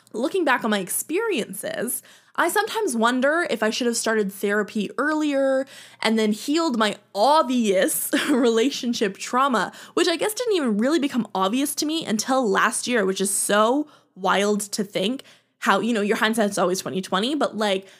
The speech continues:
it really didn't become obvious to me 'cause I thought I was mature and I was grown because I went through all of these experiences so young. And in a way I was because I did go through those experiences and I learned.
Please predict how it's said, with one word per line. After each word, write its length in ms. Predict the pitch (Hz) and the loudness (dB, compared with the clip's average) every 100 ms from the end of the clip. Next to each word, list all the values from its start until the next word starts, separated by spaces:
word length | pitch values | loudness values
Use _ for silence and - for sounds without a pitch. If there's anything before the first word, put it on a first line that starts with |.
| _ | _
it 120 | 240 247 | -2 0
really 180 | 311 | 0
didn't 180 | 330 320 | 0 -2
become 220 | 247 269 - | -2 0 2
obvious 260 | 214 247 | 2 0
to 60 | 226 | -2
me 80 | 214 | -2
'cause 80 | 233 | 0
I 100 | 370 | 0
thought 180 | 359 | 2
I 60 | 294 | 2
was 140 | 247 | 0
mature 260 | 214 202 254 | -2 -2 0
and 100 | 262 | 0
I 60 | 196 | 0
was 160 | 190 | -4
grown 480 | - 196 233 254 202 | -4 2 2 2 0
because 260 | 190 233 214 | -2 -2 0
I 60 | |
went 220 | 196 202 | 2 0
through 100 | 202 190 | 0 0
all 200 | 202 190 | 0 0
of 40 | |
these 160 | 214 180 | -2 -4
experiences 600 | - 175 208 214 208 - | -6 -4 0 0 -2 -2
so 220 | 190 185 | 0 0
young. 360 | 165 180 240 - - - | -2 -2 -2 -6 -12 -6
And 140 | 311 | -2
in 100 | 403 | 0
a 60 | 370 | 0
way 160 | 254 | 2
I 100 | 220 | 2
was 440 | 196 190 180 190 196 | 0 0 0 0 -2
because 200 | 190 196 | -4 -2
I 80 | 190 | -2
did 320 | 185 170 196 | -2 -2 0
go 100 | 214 | 0
through 200 | 226 226 | -2 -2
those 260 | 208 214 | -2 -2
experiences 580 | 208 - 202 214 214 254 | -4 -4 -2 -2 -2 -2
and 80 | 208 | -2
I 100 | 180 | -2
learned. 580 | 175 165 175 208 262 | -4 -2 0 2 0